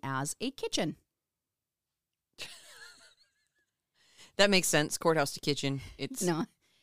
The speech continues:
Speaker 1: it's how you do. Uh, there were several fires that resulted in substantial damage to the new Walk Mansion, but it wasn't until September twelfth,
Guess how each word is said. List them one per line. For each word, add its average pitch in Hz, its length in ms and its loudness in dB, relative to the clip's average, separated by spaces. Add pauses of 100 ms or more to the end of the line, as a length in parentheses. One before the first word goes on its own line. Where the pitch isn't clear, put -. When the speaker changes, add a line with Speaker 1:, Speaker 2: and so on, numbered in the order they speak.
Speaker 1:
it's 403 120 -4
how 466 140 2
you 240 100 2
do. 135 260 -4 (1300)
Uh, 226 300 6
there 262 180 6
were 294 120 0
several 294 340 2
fires 151 600 0 (100)
that 175 200 6
resulted 175 540 2
in 156 220 2
substantial 185 540 0
damage 143 560 -4 (100)
to 156 200 -4
the 143 320 -2 (840)
new 156 540 -2 (640)
Walk 135 400 -4
Mansion, 147 600 -2 (380)
but 208 80 2
it 190 100 0
wasn't 247 260 4
until 247 260 0
September 151 440 -2
twelfth, 196 560 2